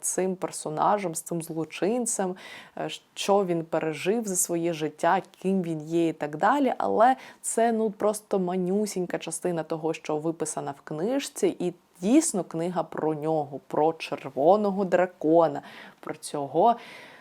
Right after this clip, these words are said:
небезпечного злочинця,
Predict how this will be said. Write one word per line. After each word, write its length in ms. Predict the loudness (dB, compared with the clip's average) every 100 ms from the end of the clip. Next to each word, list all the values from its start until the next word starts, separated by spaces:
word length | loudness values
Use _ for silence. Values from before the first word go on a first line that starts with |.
| -20 -6
небезпечного 960 | -4 -2 -4 2 4 4 2 -2 0 -2
злочинця, 960 | -2 -2 -4 -2 0 0 -2 -4 -6